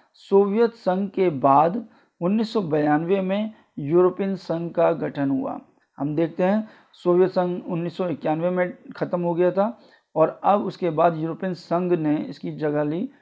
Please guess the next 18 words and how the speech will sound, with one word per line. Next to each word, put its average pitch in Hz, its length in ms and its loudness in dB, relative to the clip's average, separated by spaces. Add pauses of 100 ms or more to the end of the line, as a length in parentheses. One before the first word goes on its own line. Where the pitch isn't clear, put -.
(180)
उन्नीस 160 200 -6
सौ 185 80 0
बयानवे 147 400 -4
में। - 180 -12 (1200)
सत्ता 180 440 2
का 190 380 0
एक, 175 180 -2 (360)
अ, 175 640 -2
वैकल्पिक 170 540 0
केंद्र 156 300 0
बना। 135 280 -4 (800)
फिर 208 140 4
हम 226 140 0
कहते 185 320 0
हैं 190 380 -4 (480)
चौथा, 165 640 -2
एक 208 240 2
मुद्रा 170 600 -2